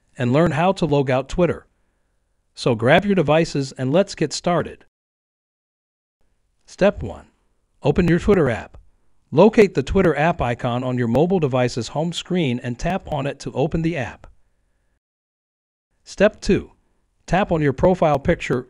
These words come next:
or the profile tab at the bottom of the screen. This will take you to your Twitter profile page.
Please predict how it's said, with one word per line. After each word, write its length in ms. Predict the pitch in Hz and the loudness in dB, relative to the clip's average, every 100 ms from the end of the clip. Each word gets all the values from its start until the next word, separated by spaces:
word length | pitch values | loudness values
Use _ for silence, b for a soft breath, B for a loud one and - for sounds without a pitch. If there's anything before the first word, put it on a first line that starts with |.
| _ | _
or 180 | 127 127 | -2 -2
the 80 | |
profile 560 | 117 - 196 185 147 131 | -2 0 0 2 0 -2
tab 340 | - 156 127 | -2 -2 -2
at 120 | 120 - | -4 -4
the 60 | |
bottom 340 | 117 127 135 123 | -2 0 0 -2
of 80 | |
the 80 | 117 | -4
screen. 480 | 113 - 175 104 - _ _ _ _ _ _ | -6 -4 -4 -4 -10 _ _ _ _ _ _
This 240 | 143 190 | 0 2
will 100 | 208 | 0
take 260 | 170 170 160 | 0 0 0
you 80 | 170 | -4
to 160 | - | -2
your 220 | 127 139 170 | 2 2 2
Twitter 280 | - 175 | 0 -2
profile 500 | 160 170 156 147 117 | -2 0 0 0 -4
page. 480 | 113 123 95 - - | -4 -4 -6 -10 -20